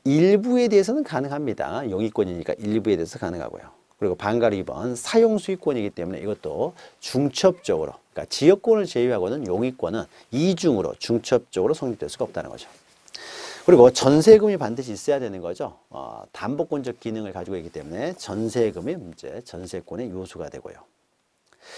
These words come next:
자, 신청 절차에서요. 신청도 이제 전세권 설정자와 전세권자가 공동 신청을 하고요. 자, 필요적 정보죠. 필요적 정보, 신청 정보 중에서 전세권에 있어서는 전세금이 반드시 필요적 정보가 되겠죠.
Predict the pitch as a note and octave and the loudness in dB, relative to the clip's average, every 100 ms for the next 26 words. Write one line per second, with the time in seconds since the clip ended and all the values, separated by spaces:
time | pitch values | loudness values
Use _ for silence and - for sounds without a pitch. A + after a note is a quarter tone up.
0 | - - - C3 - B3+ C4 B3 F3 D#3 | -18 -8 0 2 2 2 2 4 4 4
1 | C#3+ C3+ A#2+ F2 - B3 B3+ A#3 G3+ A2+ | 0 0 -2 -4 -6 -6 -4 -4 -4 -2
2 | D3 F3 G2+ G2+ A#2 C3+ B2 A2 F3 F3 | -2 -2 -6 -6 -4 -4 -4 -6 -6 -6
3 | F3 C3 E3 F3+ G#2+ A#2+ G#2 F#2 B2+ - | -4 -4 -4 -6 -6 -6 -4 -4 -4 -4
4 | G#2+ G#2 F#2+ F#2 E2 D#2+ A#2 A2+ B1+ A1+ | -6 -6 -8 -10 -10 -10 -6 -6 -6 -8
5 | G#2 D#3+ - - - A#3+ C4+ A#3+ - - | -12 -12 -14 -14 -8 -2 2 4 2 -2
6 | F#2+ D2 D2 - - A2+ F#2+ E2 C#2 C2+ | -4 -8 -14 -18 -8 -6 -6 -8 -16 -16
7 | A#1+ - D3+ C3+ G#2 D#2+ D2+ B1 - C2+ | -14 -8 -6 -4 -6 -8 -12 -16 -16 -14
8 | B2+ - _ - - - _ B2 C#3+ A3 | -16 -16 _ -20 -20 -20 _ 0 4 4
9 | A3+ A3 F#3+ D3 F#3 D#3+ - A#2 C3 F3 | 6 4 4 -2 -4 -6 -4 -2 0 0
10 | F#3 G#3 - G2 A#2+ - - G#3 E3+ A2+ | 0 -6 -6 -8 -8 -10 0 0 0 -4
11 | G2 F2+ D#2 A#1+ - | -4 -6 -6 -8 -12